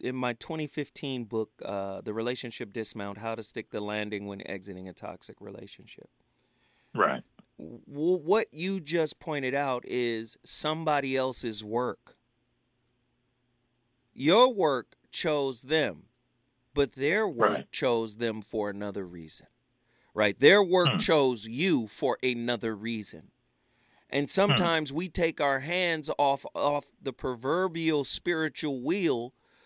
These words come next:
Speaker 1: looking at our partner and say, "Well, I'm doing the work. You should be doing the work." Well,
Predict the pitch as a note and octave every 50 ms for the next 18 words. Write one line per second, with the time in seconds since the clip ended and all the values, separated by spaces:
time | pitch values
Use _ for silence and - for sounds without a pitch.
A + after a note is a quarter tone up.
0 | _ _ _ _ - B2+ D3+ E3+ - E3+ D#3 D#3 D3+ C#3+ C#3 C3 C3 B2+ - -
1 | G3+ A#3 A#3+ E3 D3 B2+ A#2+ A#2 A#2 A2+ - C#3+ C3 B2+ A#2+ A#2 - - - -
2 | _ - C3+ C#3+ D3 E3+ G#3+ C#4+ A#3 F#3 E3+ D3 C3 B2 A#2+ A#2+ A#2 B2 C#3 E3
3 | F#3+ - _ _ _ _ - C#3 D#3 G3+ C4 C#4 B3+ - - F3 C#3 C3+ B2+ A#2
4 | A#2+ B2 A#2 A2 A2 A2 A2 G#2+ G#2+ F2+ - - C#3 D3+ D#3+ D#3 D3+